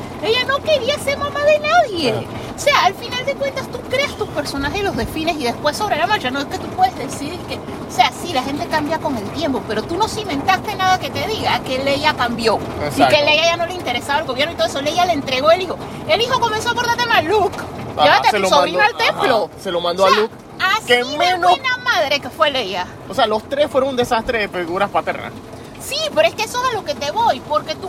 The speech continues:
Speaker 1: creas tu personaje. O sea, Indiana Jones por eso la hija se lo dijo. O sea, tú nunca fuiste un hombre de familia.
Speaker 2: Ajá.
Speaker 1: Y ahora, "ay, pobrecito, se me murió el hijo que ni sabía que tenía y que nunca cuidé".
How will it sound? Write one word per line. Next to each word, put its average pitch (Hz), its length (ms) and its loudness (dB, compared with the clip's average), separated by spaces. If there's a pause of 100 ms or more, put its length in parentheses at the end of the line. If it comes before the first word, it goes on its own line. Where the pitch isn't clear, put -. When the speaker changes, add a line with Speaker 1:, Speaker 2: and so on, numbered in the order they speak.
Speaker 1:
creas 453 260 -2
tu 392 120 -6
personaje. 311 480 -6
O - 20 -8
sea, 269 120 -6
Indiana 277 260 -4 (100)
Jones 370 160 -8
por 381 160 -4
eso 427 220 -2
la 320 80 -2
hija 330 220 0
se 320 100 -6
lo 277 100 -2
dijo. 427 200 -2
O - 40 -6
sea, 277 140 -8
tú 320 160 -8
nunca 370 340 -2
fuiste 392 300 -6
un 339 100 -4
hombre 349 200 2
de 294 80 6
familia. 269 600 2
Speaker 2:
Ajá. 120 260 0 (200)
Speaker 1:
Y 302 80 0
ahora, 359 380 6
"ay, 403 100 0
pobrecito, 392 760 2
se 415 140 -2
me 381 140 -4
murió 349 340 0
el 370 140 0
hijo 392 240 2
que 370 100 0
ni 311 140 -2
sabía 320 340 -2
que 320 100 -4
tenía 320 260 -4
y - 20 -2
que 330 100 -2
nunca 320 240 -2
cuidé". 302 340 -2